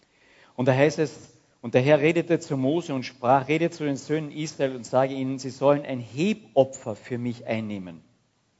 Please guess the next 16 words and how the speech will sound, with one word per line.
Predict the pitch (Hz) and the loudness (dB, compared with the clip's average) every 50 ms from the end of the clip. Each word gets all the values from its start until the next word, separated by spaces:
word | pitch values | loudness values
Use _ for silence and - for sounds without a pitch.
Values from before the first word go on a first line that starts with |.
| _ _ _ _ _ | _ _ _ _ _
Von | _ - - 123 120 117 110 | _ -4 -4 -2 -2 -4 -4
jedem, | 107 123 151 185 233 254 - 220 214 214 214 214 196 - | 0 2 2 2 2 2 2 2 2 0 -2 -8 -2 2
dessen | 156 143 135 - 131 107 | 2 2 2 0 -10 -14
Herz | 98 95 107 131 160 175 180 175 - - - | -14 -6 0 2 4 4 4 2 -4 -16 -16
ihn | - 123 113 | -14 -14 -6
antreibt, | - - 147 165 180 165 - - 139 139 139 - - | -2 0 0 0 0 -2 -2 0 0 0 0 -2 -8
sollt | - - 139 156 170 170 - | -8 -2 0 0 0 0 -2
ihr | - 143 131 | -4 -4 -4
mein | 127 120 113 | -4 -4 -8
Hebopfer | 107 113 131 139 135 - - 117 - - - 110 | -6 -6 -6 -6 -6 -4 -6 -6 -6 -6 -12 -10
nehmen." | 107 107 101 92 90 95 | -8 -8 -8 -8 -10 -10
Und | 101 113 | -10 -10
dann | 123 123 | -8 -6
sagt | - 139 127 - | -6 -8 -6 -6
er | 135 120 | -6 -4
was? | 135 120 104 104 - - | -2 -2 -2 -4 -6 -14